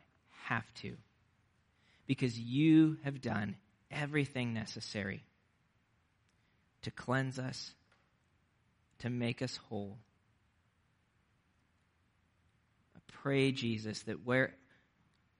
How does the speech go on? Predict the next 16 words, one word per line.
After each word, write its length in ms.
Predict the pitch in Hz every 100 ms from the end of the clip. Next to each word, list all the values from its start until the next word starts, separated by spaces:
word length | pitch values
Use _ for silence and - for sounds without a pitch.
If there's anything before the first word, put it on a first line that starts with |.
| -
whatever 760 | 143 - 143 165 170 160 147 139 - _ _ _ _ _
burden 640 | 127 127 139 147 156 156
is 240 | 151 131 123
laid 380 | 120 127 131 131
on 200 | 117 117
each 300 | 117 127 -
heart 300 | 120 120 -
in 140 | 120
this 220 | 117 -
room, 360 | 110 120 127 131 123 _ _ _ _ _ _ _ _ _ _ _ _ _ _ _ _ _
whether 320 | 131 120 113
it's 240 | 117 - -
a 40 |
fear, 600 | - - 135 131 127 127
whether 400 | 104 110 110 110
it's 200 | 110 -